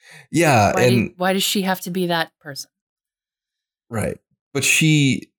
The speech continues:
Speaker 1: she reveals, um,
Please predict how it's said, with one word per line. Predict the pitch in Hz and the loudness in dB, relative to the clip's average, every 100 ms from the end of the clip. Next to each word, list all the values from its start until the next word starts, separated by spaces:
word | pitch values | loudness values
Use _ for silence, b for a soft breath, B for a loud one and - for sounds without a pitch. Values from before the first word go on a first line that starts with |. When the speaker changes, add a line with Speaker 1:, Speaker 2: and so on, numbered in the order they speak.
| _ _ _ _ _ _ _ | _ _ _ _ _ _ _
Speaker 1:
she | - - 170 | -6 -2 0
reveals, | 143 131 110 117 117 117 110 104 - - - | 2 2 2 4 4 4 2 0 -2 -4 -6
um, | 110 98 95 87 | -4 0 0 0